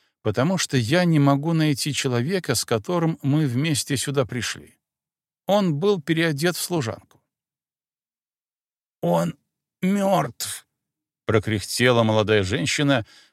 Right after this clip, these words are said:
пытаясь ногтями разорвать нить. «Ну да, как же», кивнула Сяо Тун и собралась затянуть удавку еще сильнее,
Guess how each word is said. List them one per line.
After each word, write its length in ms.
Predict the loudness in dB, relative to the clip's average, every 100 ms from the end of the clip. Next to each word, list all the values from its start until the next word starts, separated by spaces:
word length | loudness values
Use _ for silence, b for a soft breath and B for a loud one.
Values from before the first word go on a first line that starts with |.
| _
пытаясь 580 | -4 2 2 4 0 0
ногтями 760 | 0 0 -2 0 2 2 0 0
разорвать 540 | 0 2 4 2 0
нить. 340 | -6 -14 -14 -14 _ _ _ _ _ _ _ _ _ _ -6
«Ну 480 | 0 2 2 4 2
да, 380 | 4 4 4 0
как 340 | 2 2 2 -2
же», 380 | -2 -2 -2 -6 _ -4
кивнула 500 | -2 0 0 0 0
Сяо 320 | 2 2 2
Тун 320 | 0 0 0 -2 b b b 0
и 100 | 0
собралась 640 | 2 2 2 2 2 2
затянуть 680 | 2 2 2 0 0 0 -2
удавку 520 | -2 0 -2 0 -2
еще 560 | -2 -2 0 0 2 2
сильнее, 720 | 2 0 0 0 0 0 -2